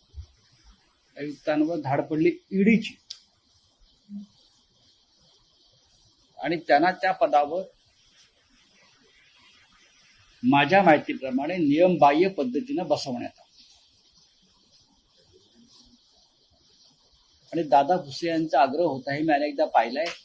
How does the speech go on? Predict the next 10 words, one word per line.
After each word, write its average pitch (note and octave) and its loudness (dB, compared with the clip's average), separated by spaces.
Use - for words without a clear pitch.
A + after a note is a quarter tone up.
उद्धव D#3 -8
ठाकरे, D#3 -10
सन्माननीय C#3+ -2
उद्धव C#3 -4
ठाकरे C#3+ -4
या D#3 -2
राज्याचे B2 -6
मुख्यमंत्री F#3 -4
असताना F#3 -2
ती F#3+ -10